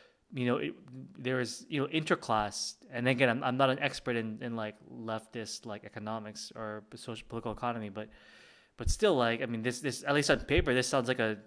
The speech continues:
like a, you know, doesn't, this kind of is an argument against that, that whole, like, class versus class type thing, you know what I mean? Because this, w-, members of this samurai class, or the same samurai class, got rid of their own, rid of their own, uh, um,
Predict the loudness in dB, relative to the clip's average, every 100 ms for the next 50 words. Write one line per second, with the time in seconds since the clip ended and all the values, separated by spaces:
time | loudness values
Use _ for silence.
0 | -16 -6 -6 -4 -2 -2 -4 -8 -16 _
1 | _ _ _ -12 -10 -10 -10 -14 -4 -2
2 | -2 -4 -10 -20 -20 -20 _ _ -10 0
3 | 4 4 0 -6 -6 0 2 2 0 0
4 | 0 0 0 0 0 0 -6 _ -4 -4
5 | -2 0 2 2 0 -10 -6 4 4 4
6 | -4 -4 0 0 0 -4 -6 -4 -4 -4
7 | -4 -6 -6 -8 -8 -6 -6 -6 -12 -20
8 | -20 -20 _ 2 2 0 -4 -2 0 4
9 | 6 6 4 6 6 6 4 2 2 -2
10 | -2 -4 -8 0 2 6 4 6 6 4
11 | 6 4 6 2 4 6 6 4 2 0
12 | -8 -20 -20 -20 _ -2 2 4 4 6
13 | 6 4 2 -4 -4 -14 -2 2 2 0
14 | -4